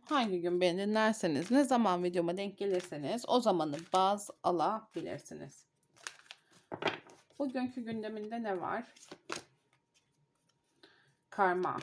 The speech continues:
Dünkü en son açılımımızda da zaten vardı canlarım. Dinlemeyenler varsa mutlaka eril dişil konuşturmamızı dinleyin. Çok güzel bir açılım oldu.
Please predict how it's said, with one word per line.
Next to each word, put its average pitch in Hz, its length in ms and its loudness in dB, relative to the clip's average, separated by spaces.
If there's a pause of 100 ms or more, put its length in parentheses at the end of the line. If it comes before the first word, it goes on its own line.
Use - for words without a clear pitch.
(180)
Dünkü 202 300 0
en 240 120 2
son 240 180 0
açılımımızda 214 720 -2
da 175 120 2
zaten 160 500 -2
vardı 151 340 -6
canlarım. 160 520 -4
Dinlemeyenler 185 680 2
varsa 220 380 2
mutlaka 190 560 0
eril 185 320 2
dişil 185 260 -2
konuşturmamızı 175 880 -2
dinleyin. 180 580 0 (800)
Çok 240 300 4
güzel 190 380 2
bir 180 80 4
açılım 160 400 -2
oldu. 143 360 -4